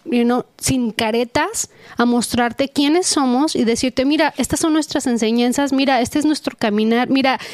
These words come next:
estamos bien defectuosos, estamos aprendiendo y la regamos y nos levantamos y cada día le pedimos al Espíritu Santo que nos llene de su sabiduría y que nos, que nos muestre el camino para nosotros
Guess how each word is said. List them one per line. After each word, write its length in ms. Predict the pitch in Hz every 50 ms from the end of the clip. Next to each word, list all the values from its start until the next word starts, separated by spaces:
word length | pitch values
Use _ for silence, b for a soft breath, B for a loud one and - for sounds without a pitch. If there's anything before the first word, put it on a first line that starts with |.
| B B B
estamos 440 | 240 233 - - 240 262 302 294 233
bien 200 | 262 254 254 262
defectuosos, 840 | 330 359 - 359 - - - 262 240 233 - - 247 285 370 - B B B B B B B
estamos 440 | B 233 - - 226 226 262 311 - 381
aprendiendo 720 | 359 - 285 269 262 247 226 233 226 233 226 262 269 -
y 100 | 254 233
la 140 | 233 226 226
regamos 680 | 226 226 220 247 240 247 254 269 302 359 392 - - - _ _ -
y 160 | - 277 262 247
nos 160 | 247 254 240
levantamos 920 | 247 233 226 233 233 233 226 - 262 262 269 285 311 370 403 - - - _ -
y 80 | - 254
cada 420 | - - 262 277 311 339 349 359
día 380 | 349 339 330 311 294 254 240 247
le 120 | 240 233
pedimos 460 | - - 233 226 254 277 302 320 -
al 100 | 330 262 233
Espíritu 480 | 247 - - - 302 311 294 - 269 269
Santo 500 | - - 302 285 262 - - 190 190 - B B B B B B B B B _ _ -
que 120 | 262 262
nos 280 | 247 240 233 233 226 196
llene 320 | 240 262 269 277 294 330 339
de 80 | 359 330
su 120 | - 320
sabiduría 800 | - - 254 208 226 208 208 214 202 220 214 202 202 208 220 - _ _ _ _ _ _ _ _ _ _ _ _ _ -
y 100 | - 262
que 140 | - - 254
nos, 320 | 240 240 247 233 - - - 262 233 196 - - - - -
que 100 | 403 277 269
nos 200 | 254 254 220 -
muestre 420 | 269 277 294 311 285 - - 359
el 100 | 359 339
camino 680 | - 320 277 240 254 285 302 294 254 233 202 202 226 - B B B B B B B B _
para 240 | - 262 254 254 254
nosotros 840 | 247 247 254 220 - - 294 277 277 - 269 277 285 294 262 - -